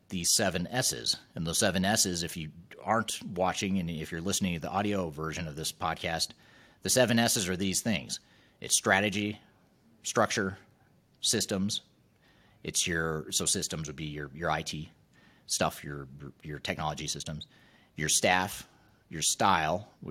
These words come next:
style is sort of like culture in some ways,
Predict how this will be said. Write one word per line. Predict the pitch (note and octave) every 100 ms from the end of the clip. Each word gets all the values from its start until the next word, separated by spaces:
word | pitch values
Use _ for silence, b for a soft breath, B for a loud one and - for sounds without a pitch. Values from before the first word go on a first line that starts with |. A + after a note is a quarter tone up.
| C2
style | D#2 - D#2 D#2
is | -
sort | D#2+
of | D2+
like | D2+ - _ -
culture | - D#2+ - D#2+
in | D#2+ D2+
some | E2+
ways, | D#2 D#2+ E2